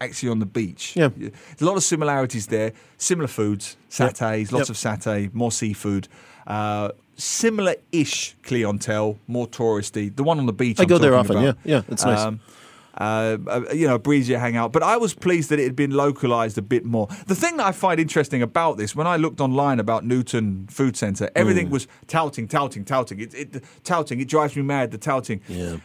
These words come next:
Speaker 1: And you almost think, these touts, they're not serial killers. You know, you can just say no. You know, they're not going to, you know, hold a gun to your head and say, "Eat my satay now, ten dollars a stick." You can just say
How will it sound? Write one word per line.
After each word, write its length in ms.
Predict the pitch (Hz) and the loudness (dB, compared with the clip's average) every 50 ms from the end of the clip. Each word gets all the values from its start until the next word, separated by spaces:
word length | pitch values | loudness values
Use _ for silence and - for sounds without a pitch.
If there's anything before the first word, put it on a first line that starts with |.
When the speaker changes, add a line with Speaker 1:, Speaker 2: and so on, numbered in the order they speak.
| - | -6
Speaker 1:
And 140 | - 190 208 | -4 -2 0
you 100 | 233 285 | 0 0
almost 300 | 339 339 311 254 - - | 0 0 -2 -2 0 0
think, 220 | - 202 185 151 - - - - - _ _ _ _ _ - | -2 -2 -2 -4 -8 -16 -20 -20 -20 _ _ _ _ _ 0
these 180 | 285 320 311 | 0 0 0
touts, 580 | - - - 196 175 165 151 - - - - - - _ _ _ _ _ _ _ _ - | -2 -2 0 0 0 0 0 -2 -4 -4 -4 -8 -12 _ _ _ _ _ _ _ _ 0
they're 100 | 180 208 | 2 2
not 220 | 240 339 311 - - | 2 2 -2 -4 -6
serial 540 | - - - - 151 147 151 147 123 101 | -6 -4 -2 0 2 2 2 2 0 0
killers. 520 | 92 - - 101 85 - - - - - - _ _ - - | -2 -4 -6 -8 -8 -8 -10 -12 -12 -14 -16 _ _ -8 -6
You 100 | 277 180 | -4 0
know, 80 | 160 156 | 0 0
you 260 | 139 - 151 170 196 | 0 0 -4 -6 -8
can 360 | 185 - - - 220 269 294 240 | -8 -10 -8 -6 -6 -4 -6 -4
just 260 | - 175 175 165 - - | -4 -2 -2 -2 -4 -4
say 320 | - - 139 139 151 143 123 | -4 -4 -2 -2 -2 -4 -4
no. 480 | 117 110 113 113 131 127 98 85 87 | -4 -2 0 2 2 2 0 -2 -4
You 180 | 92 98 107 131 | -4 -2 0 2
know, 160 | 143 135 123 | 2 2 4
they're 140 | 127 147 165 | 4 4 4
not 220 | 180 226 269 254 220 | 4 4 2 2 0
going 220 | 202 185 196 254 | 0 0 0 0
to, 420 | - - - 208 156 151 147 143 143 - - - - - - 170 - | -2 -2 0 2 2 4 2 2 0 -4 -12 -18 -18 -18 -16 -6 -2
you 100 | 175 175 | 2 2
know, 120 | 156 135 | 2 4
hold 220 | 120 160 156 156 139 | 4 4 2 2 2
a 20 | |
gun 340 | - - - 151 147 165 170 | 0 0 0 0 0 0 0
to 80 | 139 156 | 2 4
your 100 | 147 131 117 | 4 4 4
head 300 | 120 143 127 120 113 117 | 2 2 0 2 2 2
and 160 | 139 135 123 | 0 0 0
say, 220 | - 139 127 127 123 - | 2 0 0 0 0 -2
"Eat 220 | - - - - - | -4 -4 -4 -4 -4
my 240 | 151 147 143 143 143 | -2 0 0 0 0
satay 580 | 139 - - 170 - - - 117 110 101 98 | 0 -2 -2 -2 -2 -2 -4 -4 -4 -4 -2
now, 520 | 98 117 131 147 170 190 156 135 127 131 139 - 156 147 - | 0 2 4 4 4 4 2 2 2 2 2 4 2 2 2
ten 240 | - - 143 147 | 2 2 2 4
dollars 320 | 160 160 165 156 151 135 117 | 4 4 4 4 4 4 4
a 80 | 117 | 2
stick." 540 | 113 - - 120 107 - - - 110 - - 120 - - 143 139 - - | 2 2 0 0 2 0 0 0 -2 -6 -8 -10 -8 -6 -8 -8 -6 -6
You 100 | - 190 | -6 -6
can 340 | 190 - - 247 302 311 247 | -4 -4 -4 -4 -2 -4 -4
just 240 | - 196 180 - - | -4 -6 -6 -6 -6
say 340 | - - 127 120 110 104 104 | -6 -4 -4 -4 -4 -4 -6